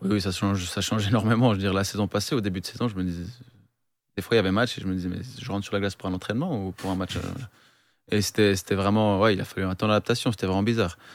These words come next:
Et là, de rentrer sur la glace et même à l'extérieur, de se faire si-, rien que de se faire siffler, c'est,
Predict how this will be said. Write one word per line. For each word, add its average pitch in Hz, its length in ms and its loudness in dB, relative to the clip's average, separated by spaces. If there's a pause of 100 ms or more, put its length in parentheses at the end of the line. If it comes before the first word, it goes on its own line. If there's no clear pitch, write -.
(600)
Et 107 140 6
là, 127 120 10
de 120 80 6
rentrer 120 260 4
sur 120 160 0
la 113 80 4
glace 123 320 2
et 104 80 2
même 113 200 4
à 107 60 4
l'extérieur, 113 460 0
de 95 80 -2
se 95 100 -8
faire - 180 -10
si-, - 280 -12
rien 104 240 -2
que 101 40 -4
de 104 60 -2
se 101 100 -4
faire 98 160 -4
siffler, - 360 -4
c'est, 92 500 -2